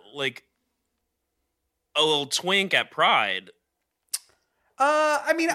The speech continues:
Speaker 2: he ha-, definitely has a little bit more heft on him than, like, a twink, I would say.
Speaker 1: Sorry, I didn't mean to say, I didn't mean to say twink, but, like, I mean, like, a y-,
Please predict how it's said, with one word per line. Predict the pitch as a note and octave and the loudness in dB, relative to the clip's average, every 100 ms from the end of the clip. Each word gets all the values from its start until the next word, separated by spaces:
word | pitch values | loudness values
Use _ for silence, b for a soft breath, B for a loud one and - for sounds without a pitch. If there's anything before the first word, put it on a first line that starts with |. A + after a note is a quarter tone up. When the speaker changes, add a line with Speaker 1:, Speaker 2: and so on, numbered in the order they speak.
| A#3+ | -4
Speaker 2:
he | C4+ F#4 | -2 2
ha-, | C4 E4 C#4 | 4 4 2
definitely | D4+ A4+ | 0 0
has | F4+ | -2
a | |
little | D#4 A3+ | -2 -4
bit | A#3+ | -2
more | G#3+ G3 | -2 -2
heft | F3 F3+ - | 0 0 0
on | D#3+ | -4
him | D3 D3 D3+ | -4 -6 -6
than, | D#3 | -6
like, | D3+ D3 - E3 | -4 -6 -6 -12
a | |
twink, | - - A3+ E3 - - | -10 -4 -2 -2 -6 -12
I | C#3+ | -12
would | D3 | -12
say. | - C#3+ | -10 -4
Speaker 1:
Sorry, | C#3+ A3+ G#3 | 2 4 6
I | F3 | 6
didn't | F3+ | 4
mean | F#3 | 0
to | E3+ | 0
say, | D3+ C3+ | -2 0
I | C#3+ | 0
didn't | D#3 D3 | -2 -4
mean | B2+ | -6
to | A#2+ | -8
say | - G#2+ | -10 -10
twink, | - B2 G#2+ | -12 -12 -12
but, | A#2 | -12
like, | B2+ C#3 | -10 -6
I | |
mean, | F3 E3+ | -4 -2
like, | F3 | 0
a | |
y-, | G#3 G3+ | 0 -2